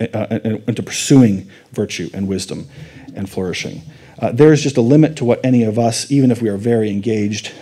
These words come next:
uh, mentors, there's a limit to what any of us can do. Um, but if we can form communities that reinforce this pursuit,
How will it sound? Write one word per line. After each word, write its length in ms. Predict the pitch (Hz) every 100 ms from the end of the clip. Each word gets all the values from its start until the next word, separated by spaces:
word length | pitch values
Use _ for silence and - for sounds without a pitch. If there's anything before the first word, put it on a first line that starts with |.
| -
uh, 100 | 98
mentors, 520 | 87 123 143 131 131 -
there's 160 | 98
a 40 | 104
limit 280 | 123 135
to 100 | -
what 160 | 101 101
any 140 | 113
of 80 | 107
us 120 | 104
can 140 | - 87
do. 400 | 92 101 202 - - - - - -
Um, 380 | 110 107 101 101 - -
but 520 | 120 175 170 - - -
if 120 | 131
we 80 | 135
can 120 | 127
form 260 | - 160 147
communities 760 | 151 143 170 156 117 160 -
that 200 | - 117 120
reinforce 640 | 123 104 - 165 165 -
this 160 | 101
pursuit, 500 | - 98 - 92 104